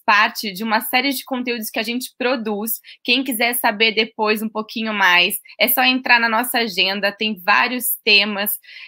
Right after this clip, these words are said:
tem vários assuntos que a gente tá discutindo. Eu tenho certeza que deve ter algum que você vai se interessar e vai conseguir ver. Os antigos também, é, estão online dentro do nosso YouTube. Então, quem quiser ser notificado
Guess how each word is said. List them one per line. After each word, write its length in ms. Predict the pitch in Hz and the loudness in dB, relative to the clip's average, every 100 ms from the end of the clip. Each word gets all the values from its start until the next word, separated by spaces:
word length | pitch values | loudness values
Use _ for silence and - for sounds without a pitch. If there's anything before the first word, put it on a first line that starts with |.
| _ | _
tem 160 | 214 208 | -2 0
vários 360 | 220 226 240 | 2 2 2
assuntos 540 | 214 220 - 233 247 - | 0 0 -2 -4 -4 -4
que 100 | 233 | -4
a 40 | |
gente 240 | 208 214 - | -2 -4 -4
tá 140 | 196 | -4
discutindo. 680 | 196 - 196 - 220 214 208 | -4 -6 -8 -8 -6 -4 -4
Eu 60 | |
tenho 180 | 208 214 | -2 -2
certeza 540 | 220 233 - 226 220 | -2 -4 0 -2 -2
que 80 | 220 _ | -6 _
deve 220 | 220 214 | 0 0
ter 80 | - | 0
algum 420 | 220 214 190 220 | 0 0 -4 -4
que 120 | 254 226 | -2 -2
você 340 | 214 220 220 | -4 -2 -4
vai 260 | 202 208 233 | 2 0 0
se 140 | 226 | -6
interessar 760 | 226 214 202 208 - 190 196 - _ _ - | -6 -2 -2 -2 2 4 4 0 _ _ -8
e 120 | 202 | -8
vai 260 | 180 208 220 | 2 2 2
conseguir 580 | 214 214 - 185 190 | -6 -8 -8 -10 -12
ver. 240 | 170 202 - | 0 0 0
Os 240 | - 269 254 | -4 -2 0
antigos 600 | 254 262 - 294 262 262 | 0 -2 0 -2 -2 -4
também, 560 | 240 226 214 220 226 _ _ - | -2 0 2 2 0 _ _ 2
é, 300 | 196 190 226 | 4 4 2
estão 320 | 214 - 247 | -4 -2 0
online 640 | 254 233 196 180 196 202 | 0 2 2 2 2 -2
dentro 260 | 190 196 208 | -2 -2 -4
do 120 | 185 | -8
nosso 320 | 202 190 202 | -2 -2 -2
YouTube. 680 | 214 196 196 - 185 196 190 - - - - | -6 -6 -8 -10 -8 -6 -8 -10 -20 -20 -10
Então, 300 | 202 220 220 | -2 -2 0
quem 200 | - 302 | -2 -2
quiser 260 | 294 254 | 0 -2
ser 180 | 262 254 | 0 -2
notificado 840 | 240 254 - 269 254 233 185 175 | -2 -4 -6 -8 0 2 4 2